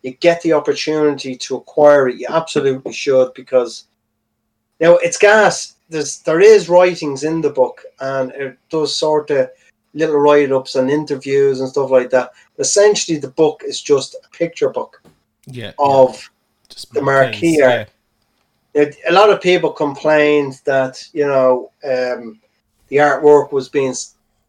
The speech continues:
Speaker 1: split up by the core of the book when you opened it up across your two pages. Uh, they felt that, you know, it took away from the artwork, and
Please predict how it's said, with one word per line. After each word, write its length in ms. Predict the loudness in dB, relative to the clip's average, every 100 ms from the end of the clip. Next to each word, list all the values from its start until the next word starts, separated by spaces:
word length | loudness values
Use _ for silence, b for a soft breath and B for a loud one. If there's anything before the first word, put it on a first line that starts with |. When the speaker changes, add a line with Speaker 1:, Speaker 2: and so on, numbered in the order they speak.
| _
Speaker 1:
split 260 | 0 2 4
up 180 | 2 0
by 140 | -2
the 100 | -2
core 460 | -10 -4 0 2 0
of 140 | -2
the 100 | -4
book 220 | -2 -4 -4
when 120 | -4
you 80 | -2
opened 340 | -2 -4 -6
it 100 | -4
up 220 | -4 -6 _ _ _ _
across 340 | -4 0 0 -2
your 60 |
two 220 | -8 -8
pages. 600 | -2 2 2 2 -4 -8 _ _ _ _ _ _
Uh, 480 | 0 4 6 6 6
they 120 | 2
felt 460 | -2 -2 -2 -4 -12 _ _ _ _ _ _ _ _ _
that, 260 | -2 -2 -4
you 80 | 0
know, 160 | 2 2
it 60 |
took 260 | 0 -4 -4
away 340 | -4 -2 -2
from 260 | -4 -6 -2
the 80 | 2
artwork, 560 | 2 2 4 4 4
and 120 | -2